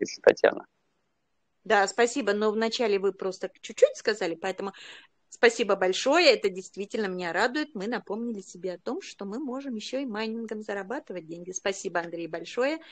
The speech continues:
Speaker 2: Прекрасная презентация, как всегда, э, всё на высшем уровне, поэтому я благодарю тебя. Спасибо.
Speaker 1: Благодарю, Татьяна, за тёплые слова. Так, у кого какой вопрос? Поднимайте руки.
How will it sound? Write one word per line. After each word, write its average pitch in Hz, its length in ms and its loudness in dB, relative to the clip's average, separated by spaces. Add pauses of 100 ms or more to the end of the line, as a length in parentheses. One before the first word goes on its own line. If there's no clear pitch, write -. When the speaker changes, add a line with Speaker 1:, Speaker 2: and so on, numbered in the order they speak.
(160)
Speaker 2:
Прекрасная 196 560 -2
презентация, 185 680 -4
как 180 180 -6
всегда, 175 480 -4 (300)
э, 175 180 -6
всё 196 300 -6
на 170 180 -6
высшем 175 420 -10
уровне, 247 420 -4
поэтому 170 580 -10
я 196 180 -2
благодарю 160 520 -6
тебя. 165 300 -16
Спасибо. 170 520 -14 (560)
Speaker 1:
Благодарю, 98 600 8
Татьяна, 95 340 -2
за 92 100 2
тёплые 95 360 8
слова. 104 440 6 (360)
Так, 117 220 6
у 113 60 4
кого 143 260 10
какой 123 340 8
вопрос? 107 600 6
Поднимайте 110 640 6
руки. 98 440 8